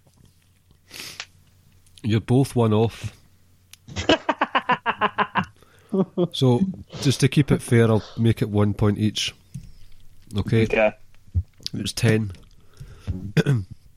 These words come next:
Speaker 1: Booker T again. He beat which current W W E superstar in the final to become the two thousand six King of the Ring?
Speaker 2: Yes, yes, yes.
Speaker 1: Caleb?
Speaker 2: Lashley.
Speaker 1: Oh, that was quick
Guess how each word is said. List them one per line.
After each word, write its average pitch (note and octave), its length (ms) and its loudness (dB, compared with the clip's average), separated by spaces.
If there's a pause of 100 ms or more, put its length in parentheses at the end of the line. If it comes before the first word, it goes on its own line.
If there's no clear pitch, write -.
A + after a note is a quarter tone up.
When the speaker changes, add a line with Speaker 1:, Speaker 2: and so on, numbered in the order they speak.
(2000)
Speaker 1:
Booker B2 220 2
T C3+ 240 4
again. C3+ 400 2 (380)
He C#3+ 120 0
beat D3 360 -2
which C3 480 -2
current C#3 480 0
W C3+ 260 2
W A#2+ 300 0
E C3 120 2
superstar C3 720 0 (540)
in A#2+ 100 0
the A#2 80 2
final C3+ 540 2 (600)
to C3+ 120 0
become B2 280 0
the A#2+ 80 0
two D3 200 0
thousand B2 360 0
six - 320 -4
King B2 260 -2
of G#2 100 -4
the A2 140 -2
Ring? G#2+ 320 -2 (420)
Speaker 2:
Yes, F3+ 240 0
yes, F3 140 -8
yes. D#3+ 300 -2 (340)
Speaker 1:
Caleb? C3+ 320 2 (1120)
Speaker 2:
Lashley. C#3+ 640 0 (240)
Speaker 1:
Oh, G2 100 -6
that F#2 160 -2
was G2+ 140 -4
quick - 380 -6